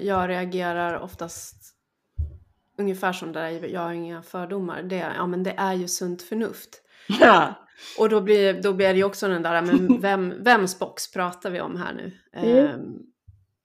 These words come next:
Speaker 1: därför man glömmer bort att allting kommer ifrån det här. Ehm, och nu, nu hör jag redan hur vissa lyssnare bara, "Jaha, men nu är vi inne på relativism här, att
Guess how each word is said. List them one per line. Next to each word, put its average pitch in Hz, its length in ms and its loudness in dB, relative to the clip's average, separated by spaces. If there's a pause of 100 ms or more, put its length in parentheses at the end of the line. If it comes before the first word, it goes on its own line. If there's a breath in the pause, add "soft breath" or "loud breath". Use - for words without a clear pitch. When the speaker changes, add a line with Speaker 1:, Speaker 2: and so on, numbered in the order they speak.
(420)
Speaker 1:
därför 196 200 -6
man 214 140 4
glömmer 220 260 2
bort 247 400 -4
att 185 140 -6
allting 180 300 -8 (460)
kommer 247 440 0
ifrån - 280 -10
det - 60 -10
här. - 300 -10 (180)
Ehm, 170 420 -10 (1300 loud breath)
och 233 120 2
nu, 240 180 4
nu 240 120 4
hör 190 220 2
jag 160 180 0
redan 170 320 -4
hur 170 260 -4
vissa 185 300 -6
lyssnare 170 460 -6
bara, - 160 -8
"Jaha, 196 580 -4
men 208 160 -6
nu 226 100 -4
är 214 40 -4
vi 208 60 -4
inne 175 180 -4
på 180 140 -10
relativism 180 920 -10 (100)
här, - 180 -12
att 190 320 -18